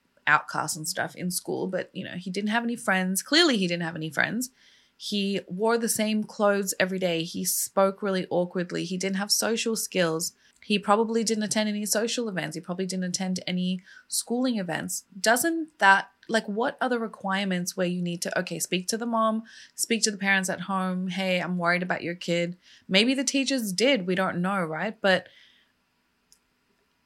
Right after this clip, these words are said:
I would think that since Melanie had given him or got him treatment with Doctor Bradley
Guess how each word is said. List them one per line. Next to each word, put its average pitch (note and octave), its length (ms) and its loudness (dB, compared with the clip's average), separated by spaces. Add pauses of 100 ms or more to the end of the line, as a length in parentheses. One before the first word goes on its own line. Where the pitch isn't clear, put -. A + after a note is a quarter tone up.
(600)
I A3 220 8
would A3+ 280 0
think C#4+ 480 0
that G3+ 400 6
since A3+ 380 0
Melanie G3 360 0
had F3+ 280 -6
given G#3+ 320 -2
him F#3+ 460 -2
or E3+ 120 -2
got F3+ 280 2
him F#3 200 -2
treatment F3+ 360 -4
with E3+ 120 -6
Doctor F3 260 -4
Bradley E3 720 -2